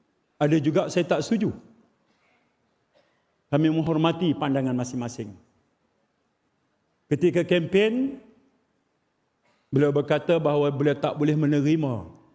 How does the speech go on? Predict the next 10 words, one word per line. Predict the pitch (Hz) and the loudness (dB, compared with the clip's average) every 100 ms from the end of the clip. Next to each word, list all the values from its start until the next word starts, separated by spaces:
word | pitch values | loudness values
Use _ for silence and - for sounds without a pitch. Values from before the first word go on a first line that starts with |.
| _ _ _ _ _ _ _ _ | _ _ _ _ _ _ _ _
kalau | - 139 135 | -2 -2 0
Presiden | 135 139 151 143 147 | -2 -2 0 2 2
memberi | 131 131 120 131 | 2 0 0 0
laluan | 131 131 139 139 139 | 2 2 2 0 -2
mudah | 123 131 135 127 - | -4 -2 -2 -2 -6
pada | 127 131 | -4 -2
orang | 131 135 127 | -2 -2 -2
baru, | 123 165 170 175 104 - - _ _ _ _ _ _ _ _ - | 0 0 0 0 -2 -12 -20 _ _ _ _ _ _ _ _ -4
kemudian | 131 135 131 | 0 2 0
terus | 135 160 185 202 214 208 - - | 2 2 4 2 2 0 -4 -12